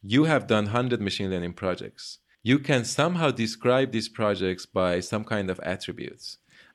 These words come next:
And on each of these projects, you might have also tried, let's say, one to five different machine learning methods with their parameters.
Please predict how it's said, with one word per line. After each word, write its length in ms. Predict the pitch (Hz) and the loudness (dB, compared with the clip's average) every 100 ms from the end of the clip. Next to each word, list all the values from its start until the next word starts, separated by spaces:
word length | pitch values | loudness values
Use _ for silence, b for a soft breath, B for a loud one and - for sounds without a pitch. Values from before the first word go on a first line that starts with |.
| - | -4
And 560 | 107 104 101 101 101 - _ _ | 0 2 2 0 -6 -14 _ _
on 160 | 113 113 | -2 0
each 160 | 165 - | 2 2
of 140 | - | 0
these 180 | 123 110 | -2 -2
projects, 560 | - 113 104 107 - - | 2 2 2 0 -2 -8
you 160 | 107 | -4
might 260 | 101 101 101 | 0 0 0
have 200 | 104 98 | -2 0
also 340 | 104 110 - | 0 0 -2
tried, 720 | 110 - 98 92 90 90 90 - - | -8 -2 0 2 2 0 -2 -10 -6
let's 240 | 104 107 | -4 -2
say, 120 | 104 | 0
one 280 | 92 95 101 | 0 0 -2
to 120 | 101 | -4
five 440 | 101 - 92 87 87 | -8 0 2 2 0
different 360 | 104 - 98 | -6 -2 -2
machine 360 | 92 90 143 139 | -2 -4 -4 -2
learning 280 | 107 90 90 | -2 -2 -2
methods 460 | 87 85 87 82 | -4 -2 -4 -4
with 140 | 95 90 | -6 -6
their 120 | 90 | -6
parameters. 760 | - 110 101 82 - - - | -4 -4 -2 -4 -8 -12 -12